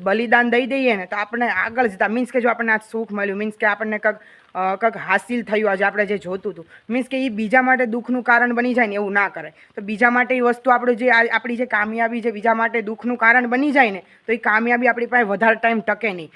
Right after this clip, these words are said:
મીન્સ કે કોકના દુઃખનું કારણ ના બનવું જોઈએ, ભલે આપણે આપણે વસ્તુનો ત્યાગ કરવો પ-, જોઈએ. તો મારો આજનો સુંદર વિચાર કેવો લાગ્યો મને કોમેન્ટ કરજો. અને આજે છે શીતળા સાતમ છે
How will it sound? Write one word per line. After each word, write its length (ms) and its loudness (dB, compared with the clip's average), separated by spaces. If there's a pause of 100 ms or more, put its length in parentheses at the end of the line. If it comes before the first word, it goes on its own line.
(220)
મીન્સ 220 -2
કે 120 2
કોકના 280 0
દુઃખનું 420 -2
કારણ 380 4
ના 180 2
બનવું 260 -2
જોઈએ, 100 0
ભલે 180 4
આપણે 180 2
આપણે 200 0
વસ્તુનો 440 -4
ત્યાગ 400 2
કરવો 240 -4
પ-, 160 -8
જોઈએ. 480 -10 (300)
તો 80 -4
મારો 280 4
આજનો 180 0
સુંદર 300 0 (160)
વિચાર 280 2
કેવો 280 -2
લાગ્યો 260 2
મને 140 -6
કોમેન્ટ 340 -4
કરજો. 200 0
અને 100 -4
આજે 260 0
છે 280 -4
શીતળા 360 -4
સાતમ 400 -6
છે 180 -14